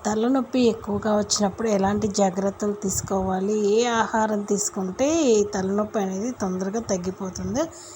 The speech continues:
చూద్దాము. వీడియోని స్కిప్ చేయకుండా చూడండి. సబ్స్క్రైబ్ చేసుకోకుండా చూస్తున్న వాళ్ళు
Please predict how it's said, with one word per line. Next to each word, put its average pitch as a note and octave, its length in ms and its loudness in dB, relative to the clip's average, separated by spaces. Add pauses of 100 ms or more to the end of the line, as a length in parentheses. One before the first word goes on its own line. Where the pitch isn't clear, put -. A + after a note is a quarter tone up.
(240)
చూద్దాము. G3 640 0 (140)
వీడియోని G#3+ 400 2
స్కిప్ - 340 -6
చేయకుండా G#3 360 0
చూడండి. F#3 640 -4 (560)
సబ్స్క్రైబ్ C4+ 520 -2
చేసుకోకుండా A#3+ 640 0
చూస్తున్న A3 340 -4
వాళ్ళు A#3+ 220 -2